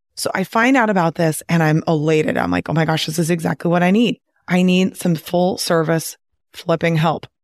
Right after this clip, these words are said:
I need someone to just come in and help me. Like, I'm a good student. I just need someone to, like,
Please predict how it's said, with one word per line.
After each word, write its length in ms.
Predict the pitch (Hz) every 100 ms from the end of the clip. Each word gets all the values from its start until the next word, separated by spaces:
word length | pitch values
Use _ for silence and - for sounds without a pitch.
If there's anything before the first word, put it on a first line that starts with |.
| _
I 100 | 180
need 200 | 175 180
someone 480 | 185 190 180 175 180
to 120 | 175 175
just 200 | 165 -
come 300 | - 190 233
in 260 | 202 196
and 120 | - 170
help 140 | -
me. 100 | 170
Like, 140 | - -
I'm 180 | 165
a 40 | 160
good 180 | 151 -
student. 600 | - 208 226 247 247 - _ _ _ -
I 160 | 175
just 180 | 170 170
need 160 | 180 165
someone 240 | 170 165
to, 100 | 160
like, 100 | -